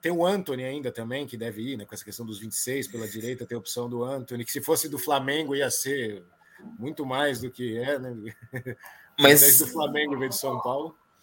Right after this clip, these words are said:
Speaker 2: Ó, hoje, se a gente for olhar, se a gente for olhar aquela vaga da direita ali, porque eu acho que o quê? O Richarlison, ele vai ser um cara que vai tá concorrendo ali pra jogar de centroavante, certo?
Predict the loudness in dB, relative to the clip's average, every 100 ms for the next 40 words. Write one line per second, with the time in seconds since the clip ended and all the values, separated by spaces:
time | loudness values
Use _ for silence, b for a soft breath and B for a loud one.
0 | _ 12 12 12 12 12 12 10 12 12
1 | 12 12 10 8 8 12 12 12 12 12
2 | 10 12 12 12 10 12 10 10 8 8
3 | 6 4 4 2 8 12 12 10 6 6
4 | 6 8 8 8 8 8 8 8 8 6
5 | 8 8 8 6 4 4 4 4 6 6
6 | 6 6 6 6 4 6 6 4 2 4
7 | 4 0